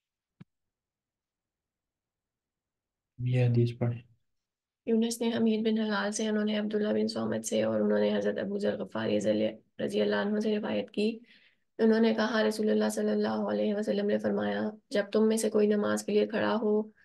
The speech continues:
Speaker 2: जब इसके सामने पालान की पिछली लकड़ी के बराबर कोई चीज़ होगी, तो वो इसे सतरा मुहैया करेगी, और जब इसके सामने पालान की पिछली लकड़ी के बराबर कोई चीज़ ना होगी, तो गधा, औरत और सयाह कुत्ता इसकी नमाज को कता कर देंगे।"
Speaker 1: हम्म, तो जब कभी हम नमाज पढ़ें, तो सुतरा लाजमी रखें,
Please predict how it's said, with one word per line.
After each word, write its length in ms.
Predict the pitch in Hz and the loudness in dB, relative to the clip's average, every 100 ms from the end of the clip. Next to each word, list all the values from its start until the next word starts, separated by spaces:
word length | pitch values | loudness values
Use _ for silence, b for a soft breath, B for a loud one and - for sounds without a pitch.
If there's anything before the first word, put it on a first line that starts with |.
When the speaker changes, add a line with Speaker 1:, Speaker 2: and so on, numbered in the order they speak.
| B - | B 0
Speaker 2:
जब 140 | 208 | 2
इसके 320 | - - 226 | 2 0 0
सामने 380 | 214 208 202 208 | 2 0 2 0
पालान 420 | 214 208 208 202 | 2 2 2 2
की 100 | 214 | 0
पिछली 320 | 214 208 - 214 | 0 -2 0 0
लकड़ी 260 | 202 208 | 0 -2
के 100 | 208 | -2
बराबर 380 | 202 196 202 202 | 0 0 0 -2
कोई 220 | 202 202 | 0 0
चीज़ 280 | 202 208 208 | 0 -4 0
होगी, 320 | 214 208 208 | 0 0 -2
तो 140 | 208 196 | -2 -2
वो 140 | 196 | -2
इसे 220 | 202 214 | -2 -4
सतरा 320 | 214 190 196 | -4 -4 -4
मुहैया 360 | 202 202 185 190 | -2 -2 0 -2
करेगी, 520 | 185 185 - 185 185 B B _ - | -2 -2 -2 -2 -4 B B _ -4
और 100 | 208 | 0
जब 200 | 208 208 | 2 2
इसके 180 | - 226 | 0 -2
सामने 300 | 220 208 208 | 0 2 2
पालान 380 | 214 202 208 214 | 0 0 0 0
की 100 | 214 | -2
पिछली 300 | - - 214 | -6 0 0
लकड़ी 260 | 214 214 | 0 0
के 80 | 208 | 0
बराबर 300 | 208 214 214 | 2 2 2
कोई 220 | 208 208 | 2 2
चीज़ 280 | 202 202 208 | 2 -2 -2
ना 100 | 202 | 0
होगी, 360 | 208 214 202 202 | 2 2 2 0
तो 160 | 202 | 0
गधा, 340 | 202 190 202 208 | 0 0 0 -2
औरत 400 | - 202 196 196 | -2 0 0 -2
और 100 | 196 | -2
सयाह 260 | 202 196 | -2 -2
कुत्ता 320 | 190 190 - 202 | -4 -6 -4 -2
इसकी 240 | 190 202 | -2 -2
नमाज 300 | 202 190 190 | -2 -2 -4
को 80 | 196 | -6
कता 260 | 190 196 | -4 -4
कर 140 | 196 185 | -4 -6
देंगे।" 360 | 220 254 254 | -6 -10 -10
Speaker 1:
हम्म, 540 | 226 _ _ 120 117 113 | -12 _ _ -6 -4 -6
तो 460 | - 127 123 127 | 0 4 4 4
जब 180 | 127 131 | 4 4
कभी 200 | 139 135 | 4 6
हम 160 | 135 131 | 8 8
नमाज 340 | 127 127 135 | 4 4 2
पढ़ें, 300 | - 139 143 | 2 0 2
तो 100 | 135 | 0
सुतरा 500 | 120 - 127 - 131 | -2 0 -2 2 2
लाजमी 720 | 123 123 120 120 147 139 139 | 4 6 6 8 6 8 6
रखें, 440 | 143 139 - 139 | 6 4 6 4